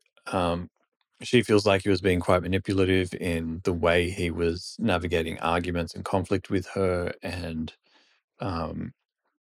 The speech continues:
wasn't necessarily treating her fairly or with respect, um, but believed he was. And so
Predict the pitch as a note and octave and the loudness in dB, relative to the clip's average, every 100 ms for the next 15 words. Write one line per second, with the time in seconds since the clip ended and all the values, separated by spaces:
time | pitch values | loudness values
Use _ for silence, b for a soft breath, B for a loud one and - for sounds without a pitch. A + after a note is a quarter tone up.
0 | _ - A2 F#2+ F#2 D#2+ G2 A2+ - F2+ | _ 0 6 6 6 0 0 -2 2 4
1 | F2 E2+ - F#2 F2+ E2+ F2 E2+ - - | 4 0 0 0 0 -2 -4 -8 -6 2
2 | E2+ F2+ F#2 F#2 F2+ E2+ E2+ - G2 - | 4 4 2 0 -2 -4 -6 -10 -8 2
3 | A2 A#2+ - - _ _ b b b b | 2 2 -6 -20 _ _ b b b b
4 | b _ - - E2+ D#2+ D#2+ - F#2 F2+ | b _ -14 -6 -4 -4 -6 0 2 2
5 | - F#2+ D#2+ E2+ G#2+ A#2+ - A#2 A#2 A2+ | 0 2 4 4 2 -2 0 2 4 4
6 | B2 A#2+ - - - G#2 - G2+ E2+ E2 | 4 0 -10 -8 0 0 2 4 6 4
7 | E2 | 2